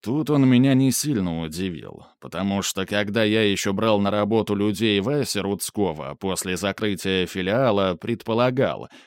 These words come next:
что на этом история не закончится. Правда, я думал, что это будет быстрее, и что они наедут на Рудского, а они сразу решили наехать на меня.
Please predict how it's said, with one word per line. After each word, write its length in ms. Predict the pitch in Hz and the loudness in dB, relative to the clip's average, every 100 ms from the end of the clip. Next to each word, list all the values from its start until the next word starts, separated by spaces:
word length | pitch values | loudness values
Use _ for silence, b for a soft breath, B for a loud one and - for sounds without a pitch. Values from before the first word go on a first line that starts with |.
| B | B
что 280 | - 92 | -6 -4
на 220 | 90 104 120 | 0 2 0
этом 300 | 92 90 90 | 0 -2 -4
история 480 | - 117 110 104 | -4 -2 -2 0
не 140 | 101 101 | 0 0
закончится. 920 | 117 107 123 104 82 - - - - _ _ _ _ _ _ | 0 0 0 0 -2 -8 -12 -14 -18 _ _ _ _ _ _
Правда, 420 | - 98 123 101 123 | -8 -4 -2 0 2
я 200 | 123 113 | 4 2
думал, 440 | 151 139 113 104 | 4 4 4 2
что 200 | - 123 | 0 0
это 300 | 131 123 120 | 0 2 0
будет 320 | 117 123 127 | 0 0 0
быстрее, 800 | 107 127 - 135 139 90 - - - | 0 -2 -4 -4 -2 -4 -8 -20 -18
и 100 | - | -12
что 260 | - 98 | -8 -2
они 280 | 104 110 123 | 0 2 4
наедут 520 | 110 110 123 117 113 | 4 2 2 2 0
на 80 | 117 | 2
Рудского, 800 | 117 110 - - 139 90 57 - b b b | 2 0 -4 -2 0 0 -4 -16 b b b
а 220 | b 92 104 | b -2 2
они 300 | 117 139 117 | 4 4 2
сразу 480 | - 120 123 107 117 | 0 -2 -2 0 0
решили 440 | 107 101 120 113 | 0 0 0 2
наехать 540 | 110 101 95 95 92 | 2 0 -2 -4 -4
на 120 | 101 98 | -2 0
меня. 380 | 98 85 - | 0 -2 -8